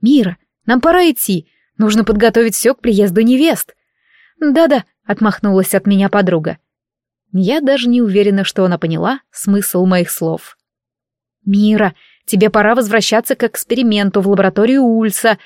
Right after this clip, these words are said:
напомнила я немного ехидно. Взгляда от лица взбудораженного Зельевара не отрывала.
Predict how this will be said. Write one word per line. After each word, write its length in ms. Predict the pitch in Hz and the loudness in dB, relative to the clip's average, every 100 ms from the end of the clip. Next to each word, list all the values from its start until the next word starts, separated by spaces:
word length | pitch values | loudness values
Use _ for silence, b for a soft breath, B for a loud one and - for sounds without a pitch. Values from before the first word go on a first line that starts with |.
| b b | b b
напомнила 480 | - 190 185 175 170 | -4 0 0 0 0
я 240 | 175 170 196 | 0 0 0
немного 380 | 214 196 185 | 2 2 2
ехидно. 600 | 190 196 - 165 151 151 - _ _ _ _ _ _ _ _ | 2 0 -2 -6 -6 -10 -14 _ _ _ _ _ _ _ _
Взгляда 580 | 165 165 208 330 269 190 | -10 -4 0 0 2 2
от 160 | 185 | 0
лица 560 | 196 190 - - 240 180 | -2 -2 -4 -2 0 0
взбудораженного 1000 | 196 175 185 185 214 190 190 185 185 175 | 0 -2 0 2 2 0 0 0 0 -2
Зельевара 680 | 165 190 185 175 196 226 196 | -2 0 0 0 0 2 0
не 160 | 180 | 0
отрывала. 720 | 185 - 180 165 170 170 170 | 0 -2 -4 -2 -2 -4 -8